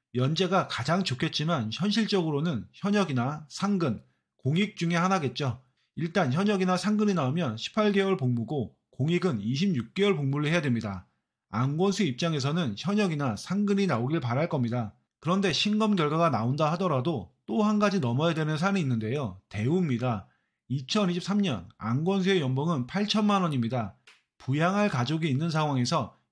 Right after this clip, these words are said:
일 년 육 개월을 군대를 가야 되는 상황이기 때문에 선수 입장에서는 장기 계약으로 좀 안정적이길 바랄 텐데요. 최소 현재 연봉을 동결하고 삼 년 계약 정도를 맺고 싶은 게 선수 마음일 겁니다.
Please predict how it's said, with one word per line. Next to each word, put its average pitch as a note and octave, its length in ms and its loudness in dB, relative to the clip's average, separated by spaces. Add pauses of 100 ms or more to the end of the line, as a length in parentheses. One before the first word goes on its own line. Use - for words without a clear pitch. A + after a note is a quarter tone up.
일 G#3 160 2
년 G3+ 200 2
육 A#2+ 160 -4
개월을 E3+ 400 2
군대를 E3+ 560 0
가야 C3+ 320 -2
되는 F3 220 0
상황이기 D#3 420 -2
때문에 B2 500 -2 (260)
선수 A3 320 2
입장에서는 E3 720 0 (240)
장기 D#3 460 0
계약으로 E3 600 0
좀 F3 240 -4
안정적이길 E3+ 960 0
바랄 D#3 300 -2
텐데요. C3+ 520 -4 (300)
최소 A3 320 2
현재 G3 380 0
연봉을 D#3 460 0
동결하고 B2 680 0
삼 G3 260 -2
년 G#3+ 220 2
계약 F#3 260 2
정도를 D#3 460 -2
맺고 C3+ 400 0
싶은 D3 320 -6
게 D#3+ 180 0
선수 G3 280 0
마음일 C#3 340 0
겁니다. G#2+ 480 -4